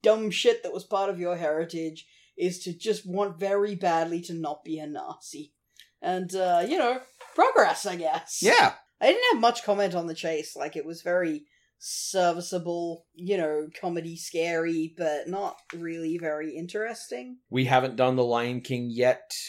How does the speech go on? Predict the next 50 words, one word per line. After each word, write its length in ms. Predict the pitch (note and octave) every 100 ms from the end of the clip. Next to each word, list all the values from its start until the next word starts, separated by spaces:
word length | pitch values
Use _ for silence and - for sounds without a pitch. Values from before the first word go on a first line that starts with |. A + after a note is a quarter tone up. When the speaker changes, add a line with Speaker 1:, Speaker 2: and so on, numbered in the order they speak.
| -
Speaker 2:
We're 100 | A2
not 220 | A#2 A#2 -
that 320 | A#2+ B2 G#2+
good 220 | A#2 B2
at 140 | B2+ A#2+
this 220 | B2+ -
kind 280 | B2+ B2 A#2+
of 100 | A2+
thing. 540 | B2 A#2+ A#2+ B2 A#2+ B2
Speaker 1:
<laughs> 60 | - _ F#3+
Oh, 140 | A#3
I 160 | B3+ G3+
did 400 | F3+ C#4 D4 D#4+
enjoy 520 | D4 G3+ G#3 G#3+ G#3+
that 200 | G#3+ -
shot 300 | - G3 G3
of 80 | F3+
the 80 |
moon, 500 | F3 F3 E3+ E3 D3+ D#3+ -
uh, 380 | D#3+ D#3 C#3+ C3+
with 220 | F3 F3
the 80 | F3+
clouds 400 | E3+ G3 F3 F3+
Speaker 2:
The 80 | F3
Speaker 1:
wrapping 140 | E3+
Speaker 2:
clouds 280 | F3+ C#3+ C3+
Speaker 1:
around 200 | E3+ F3+
Speaker 2:
like 80 | F3+
Speaker 1:
it, 80 | -
very 240 | E3+ E3
Speaker 2:
hands. 40 | E3+
Speaker 1:
obviously 420 | E3 E3 E3 F3
being 280 | F3 E3+ E3
hands. 460 | E3 E3+ E3+ F3 A#2
Speaker 2:
Yeah. 300 | A#2+ A2 F#2
Speaker 1:
And 140 | - F#3
you 80 | E3
can 160 | E3
tell 320 | - D4+ C#4+
they 340 | G#3 C4 F4 D#4+
really 320 | A#3 G#3+ G3+
liked 300 | G3 F#3+ F#3
it 120 | F3
too 220 | - D4 A3
because 360 | G#3+ - A3+
they 140 | - G3
used 400 | A3 E4 - A#3
it 100 | A3
again. 480 | G#3 F#3+ - F#3+ G3
Speaker 2:
Yep. 320 | G#3 C#3 F#3+